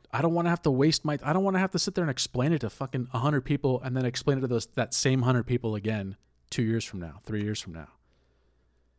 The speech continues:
I don't wanna have to, like, it's just like, we need to maximize our, the, uh, the, the, our energy output, right? Like,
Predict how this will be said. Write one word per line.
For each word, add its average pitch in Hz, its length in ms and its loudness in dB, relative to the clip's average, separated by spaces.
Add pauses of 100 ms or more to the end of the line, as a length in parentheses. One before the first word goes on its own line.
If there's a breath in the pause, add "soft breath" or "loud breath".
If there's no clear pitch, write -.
(320)
I 101 60 -6
don't 139 140 0
wanna 156 160 0
have 156 200 -2
to, 151 100 2
like, 131 220 2 (140)
it's 160 120 -6
just - 120 -4
like, 135 200 -4 (760 soft breath)
we 135 180 0
need 180 220 4
to 151 120 2
maximize 139 880 0 (480 soft breath)
our, 127 300 -2
the, - 160 -6 (200)
uh, - 160 -12
the, 123 320 -4
the, - 220 -6
our 123 220 -2
energy 135 360 0
output, 104 500 -6 (1160)
right? 123 300 -2 (880)
Like, 123 200 -2